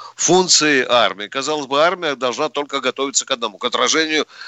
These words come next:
а, внешне-, нападения внешнего врага. А у нас щас, куда ни кинь, везде армия. И, конечно, слава, дорогие друзья, конечно, кон-, конечно,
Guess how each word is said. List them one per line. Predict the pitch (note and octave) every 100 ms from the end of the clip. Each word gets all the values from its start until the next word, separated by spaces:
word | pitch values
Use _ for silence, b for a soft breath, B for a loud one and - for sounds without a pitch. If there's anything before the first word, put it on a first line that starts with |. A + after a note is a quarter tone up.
| B
а, | - A2+ A2 G#2 G#2 G2+ G#2 G#2
внешне-, | G#2 C3 B2 B2+ A#2+
нападения | A#2+ A2+ C3 C3+ B2
внешнего | A#2 A2+ - G#2
врага. | G2+ F#2+ E2+ - B B B B -
А | G#2+
у |
нас | C#3 F#3+
щас, | F3+ G#3 G3+
куда | - E3 F3
ни | F3+
кинь, | D3+ F#3 G3
везде | D#3 A2+ D3+
армия. | E3 D#3+ B2 F#2+
И, | G#2
конечно, | E3+ G#3+ A3 G#3
слава, | G3 F#3+ G3 F#3 A#2
дорогие | F#2+ A2+ B2 A#2+ G2+
друзья, | A2 G#2 F2+
конечно, | - C#3+ F#3 G3 E3 G2+
кон-, | F#2 C#3 F3+ G3
конечно, | F3 F3 F#3 -